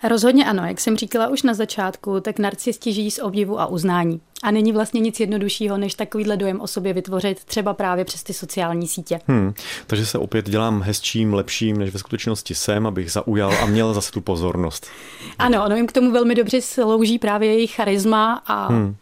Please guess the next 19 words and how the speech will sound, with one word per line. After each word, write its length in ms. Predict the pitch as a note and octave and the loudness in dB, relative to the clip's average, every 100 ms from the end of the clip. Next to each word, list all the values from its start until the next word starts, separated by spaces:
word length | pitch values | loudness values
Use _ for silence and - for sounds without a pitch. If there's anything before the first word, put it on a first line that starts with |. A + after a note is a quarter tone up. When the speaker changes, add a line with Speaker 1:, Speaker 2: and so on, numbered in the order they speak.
| _ | _
Speaker 1:
takzvané 480 | G#3 F#3+ F#3 G#3+ A3 | -2 0 0 2 2
sebevědomí, 600 | A3 G#3+ A3 A3 A3+ A3+ | 2 2 4 4 4 4
které 280 | - G3+ G3+ | 2 0 0
ale 180 | G3+ G3+ | 0 0
ve 80 | |
skutečnosti 580 | G3+ G#3+ G#3 - G#3+ - | -2 -2 -4 -2 -2 0
je 160 | G#3 E3+ | 0 0
předstírané, 720 | - A3+ - B3 A#3 A3+ G#3+ A3 - - - | 0 -2 0 0 2 2 0 -4 -14 -20 -2
ale 360 | G#3+ A3+ A3+ A#3 | 2 2 2 2
má 160 | A3 G#3 | 2 2
to 100 | G#3 | 2
dobrý 240 | G3 - | 0 -2
efekt 240 | F3 F#3+ G#3 | 0 0 0
na 80 | |
lidi, 260 | G#3 G#3+ G3 | 2 2 2
oni 180 | F#3+ F#3+ | 0 -2
tomu 180 | G3 F#3 | -2 -2
často 300 | G3+ F3 F#3 | -4 -4 -2
věří. 280 | E3+ F3+ | -2 -4